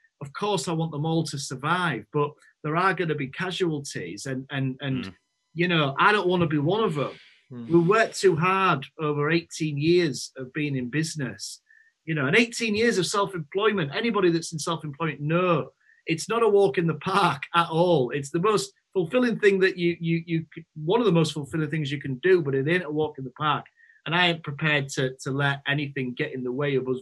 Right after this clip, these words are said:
Speaker 1: being, you know, here once
Speaker 2: Mm.
Speaker 1: things, you know, get right. So it's about having the right mindset, having a strong body, you know, and, and just getting all the little parts of the jigsaw as much as you can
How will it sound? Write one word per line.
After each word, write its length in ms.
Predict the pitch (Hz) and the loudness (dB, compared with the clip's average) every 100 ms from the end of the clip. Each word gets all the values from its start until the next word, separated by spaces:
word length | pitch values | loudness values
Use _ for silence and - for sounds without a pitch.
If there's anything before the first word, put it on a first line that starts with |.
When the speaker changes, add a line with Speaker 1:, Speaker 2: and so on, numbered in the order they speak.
| - - | -8 -6
Speaker 1:
being, 500 | 147 143 135 127 113 - - - _ _ | -2 0 -2 -2 -8 -6 -6 -6 _ _
you 140 | 156 | -2
know, 220 | 143 127 117 | 0 -2 -4
here 420 | - 160 135 107 - _ _ _ | -2 -2 -2 -4 -14 _ _ _
once 400 | 139 143 135 196 | -4 -2 -2 -6
Speaker 2:
Mm. 20 | 202 | -4
Speaker 1:
things, 600 | 131 127 127 117 - - _ | -4 -4 -10 -12 -16 -20 _
you 100 | 131 | -12
know, 140 | 120 110 | -10 -8
get 140 | 135 131 | -10 -6
right. 240 | 135 120 | -4 -4
So 180 | - 135 | -2 -2
it's 140 | 135 - | -2 -2
about 300 | 185 175 175 | 0 0 0
having 160 | 170 160 | -2 0
the 80 | 160 | 2
right 240 | 180 160 | 0 -2
mindset, 560 | 160 156 151 143 165 156 | -2 -2 -2 -2 -2 -2
having 180 | 147 143 | -4 -4
a 60 | 135 | -4
strong 340 | - 185 170 | -4 -2 -2
body, 520 | 151 143 147 143 143 139 - _ _ - | -2 0 0 0 -2 -8 -20 _ _ -8
you 100 | 147 | -4
know, 440 | 139 135 139 135 - | 0 2 0 -2 -4
and, 520 | 139 135 131 131 127 120 | -6 -4 -2 -4 -6 -6
and 400 | 135 127 123 117 - _ - | -6 -4 -6 -8 -16 _ -8
just 220 | 147 - | -6 0
getting 260 | 226 226 170 | 0 2 4
all 300 | 180 185 170 | 4 4 2
the 80 | 160 | 2
little 380 | 165 151 143 135 _ | 0 0 -4 -6 _
parts 380 | - 180 170 - | -2 0 0 -4
of 80 | 143 | -10
the 60 | 139 | -6
jigsaw 760 | 175 165 - 165 156 147 139 - _ _ | -6 -6 -4 -2 0 0 -2 -8 _ _
as 80 | 151 | -2
much 220 | 285 330 | -2 -2
as 100 | 196 | -2
you 100 | 143 | -4
can 540 | - 226 190 151 165 | -2 2 4 4 0